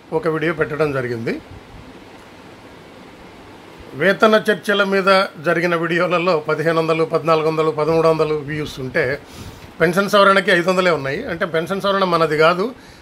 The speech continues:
మనకెందుకు లేని చూసినట్టు లేరు. పెన్షన్ సవరణ అంటే రేపు పొద్దున మనం కూడా రా-, కాబోయే రోజుల్లో పెన్షనర్లమే కాబట్టి అందులో ఉన్న కొన్ని అంశాలు విశదీ-, విశదీకరించడమే ఆ ఉద్దేశం తప్ప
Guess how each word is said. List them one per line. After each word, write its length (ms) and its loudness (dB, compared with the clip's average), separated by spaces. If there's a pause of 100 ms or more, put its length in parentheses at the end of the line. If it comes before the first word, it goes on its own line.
(120)
మనకెందుకు 420 -2
లేని 260 -2
చూసినట్టు 360 -6
లేరు. 280 -6 (160)
పెన్షన్ 280 -6
సవరణ 300 2
అంటే 160 -4
రేపు 180 -2
పొద్దున 220 -2
మనం 300 0
కూడా 180 2
రా-, 140 0 (640)
కాబోయే 320 0
రోజుల్లో 520 0 (320)
పెన్షనర్లమే 580 2
కాబట్టి 580 -4 (420)
అందులో 280 2
ఉన్న 140 2
కొన్ని 260 0
అంశాలు 420 2
విశదీ-, 400 -4 (120)
విశదీకరించడమే 840 -4 (120)
ఆ 60 -4
ఉద్దేశం 420 -6
తప్ప 240 -6